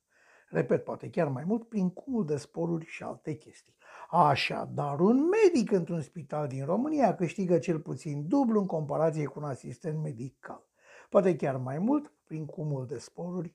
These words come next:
și alte chestii. Așadar, așa se câștigă în sistemul românesc de sănătate plătit de la buget. Cei la privat, acolo unde nu mai plătești nimic în plus,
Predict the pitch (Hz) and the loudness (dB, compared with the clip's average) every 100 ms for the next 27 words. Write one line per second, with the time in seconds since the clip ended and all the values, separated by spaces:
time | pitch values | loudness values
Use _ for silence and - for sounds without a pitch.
0 | _ - - - - 175 - - - _ | _ -20 -18 -16 -10 -10 -8 -16 -20 _
1 | _ _ _ - - - 160 226 226 277 | _ _ _ -20 -18 2 6 6 6 6
2 | 302 294 170 120 - _ 151 139 - 294 | 6 4 -2 -4 -14 _ -10 -8 -6 -6
3 | 196 151 139 - 202 160 135 143 - 190 | -6 -8 -10 -10 -6 -4 -6 -8 -4 0
4 | 156 143 135 160 151 160 - - 127 123 | 0 -2 -4 -4 -4 -8 -14 -14 -16 -16
5 | - 240 247 247 - 156 131 190 180 127 | -4 -2 -2 -8 -8 -14 -12 -14 -12 -8
6 | 127 135 139 131 139 135 127 - _ _ | -4 0 0 -2 -2 -4 -6 -16 _ _
7 | _ - - _ - 226 208 156 135 127 | _ -20 -20 _ 6 8 8 4 0 -8
8 | 156 285 359 - 160 160 180 165 156 139 | -4 -2 -4 0 0 2 2 2 0 -2
9 | 170 262 170 143 151 143 151 139 143 156 | 2 2 2 0 -2 -4 -2 -2 -2 0
10 | 151 - 180 226 349 330 | -2 -4 -4 0 2 0